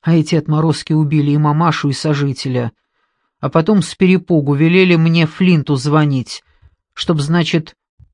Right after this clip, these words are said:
стрелки на него перевести. Я понял, что влип по полной. Ко всему прочему, ты с Серёгой заинтересовался. Ясное дело, в конце концов узнаешь, что к чему.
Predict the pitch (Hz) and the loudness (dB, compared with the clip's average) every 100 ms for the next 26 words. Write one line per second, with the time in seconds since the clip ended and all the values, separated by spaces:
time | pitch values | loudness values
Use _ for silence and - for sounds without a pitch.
0 | _ _ _ - 190 185 143 170 151 156 | _ _ _ -6 0 2 2 0 0 2
1 | 165 151 135 147 135 135 - - 131 107 | 4 2 0 -2 -2 -2 -4 -8 -8 -8
2 | - _ _ _ _ _ _ _ _ _ | -12 _ _ _ _ _ _ _ _ _
3 | _ _ _ _ _ _ _ _ _ _ | _ _ _ _ _ _ _ _ _ _
4 | _ _ _ - 160 196 214 208 220 214 | _ _ _ -2 2 2 2 2 2 4
5 | 208 196 - - 160 175 208 - _ 180 | 2 0 -2 -2 0 2 0 -4 _ -2
6 | 180 160 151 139 120 117 101 _ _ _ | 0 0 0 0 -4 -6 -10 _ _ _
7 | _ _ _ _ _ _ 156 - 185 185 | _ _ _ _ _ _ -6 -2 0 0
8 | 160 190 175 - 160 147 131 - _ _ | 2 0 0 -2 -2 -2 -4 -10 _ _
9 | _ _ _ - 160 - - 143 135 131 | _ _ _ -4 -4 -2 -2 0 0 -4
10 | 123 139 131 135 131 - 135 123 101 - | -4 -4 -4 -4 -6 -4 -2 0 -2 -10
11 | - _ _ _ _ _ - 151 220 220 | -18 _ _ _ _ _ -4 0 2 0
12 | 190 175 160 151 127 139 131 170 160 139 | -2 0 0 0 -2 -6 -6 -4 -4 -2
13 | 147 165 135 151 185 190 - - 160 - | -4 -2 -2 0 0 0 -4 -4 -6 -4
14 | 156 139 117 110 | -4 -2 -4 -8